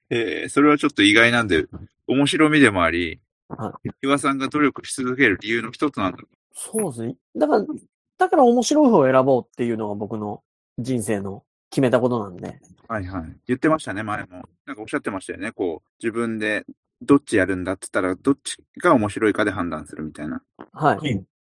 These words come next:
Speaker 2: まあ、なかなかこう家族もできて、簡単に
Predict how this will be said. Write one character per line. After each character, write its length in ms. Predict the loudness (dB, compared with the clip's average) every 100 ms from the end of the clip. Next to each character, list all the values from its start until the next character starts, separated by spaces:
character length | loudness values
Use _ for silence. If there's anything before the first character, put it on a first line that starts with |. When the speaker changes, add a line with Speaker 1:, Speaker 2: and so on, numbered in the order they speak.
| _
Speaker 2:
ま 180 | -6 -2
あ、 40 | -2
な 100 | 0
か 80 |
な 80 | 0
か 120 | 2
こ 140 | 6 8
う 40 |
家 120 | 8
族 220 | 4 4 2
も 320 | 0 -2 -8 _ _ _ 2
で 140 | 2
き 100 | 4
て、 320 | 0 0 -2 _ _ _
簡 200 | -2 2
単 200 | 4 4
に 360 | 2 -4 -6